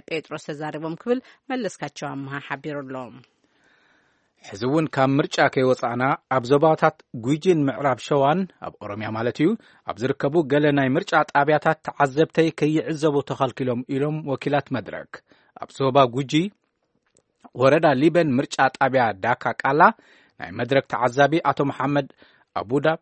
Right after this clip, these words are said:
Speaker 2: ንርእሶም ሓዊሱ ኩሎም ናይ ፓርቶም ተዓዘብቲ ካብ ምዕዛብ ከም ዝተኸልከሉ ገሊጾም ኣለዉ። ትሽዓተ ኣባላት መድረኽን ክልተ ተዓዘብትን ኣብ ቡልቡል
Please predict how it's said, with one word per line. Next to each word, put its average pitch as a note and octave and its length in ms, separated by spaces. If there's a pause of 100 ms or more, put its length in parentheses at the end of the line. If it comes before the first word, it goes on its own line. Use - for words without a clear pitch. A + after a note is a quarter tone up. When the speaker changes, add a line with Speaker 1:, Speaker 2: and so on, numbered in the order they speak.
(340)
Speaker 2:
ንርእሶም G2 520
ሓዊሱ D3 360
ኩሎም G3 400
ናይ D3+ 140
ፓርቶም E3 400
ተዓዘብቲ C#3 640
ካብ C#3 220
ምዕዛብ B2+ 520 (320)
ከም C#3 200
ዝተኸልከሉ A#2+ 640
ገሊጾም F#2+ 400
ኣለዉ። E2 280 (480)
ትሽዓተ - 460
ኣባላት C3 360
መድረኽን C3+ 540 (140)
ክልተ D#3+ 440
ተዓዘብትን C#3+ 600 (100)
ኣብ C3+ 220
ቡልቡል E3+ 400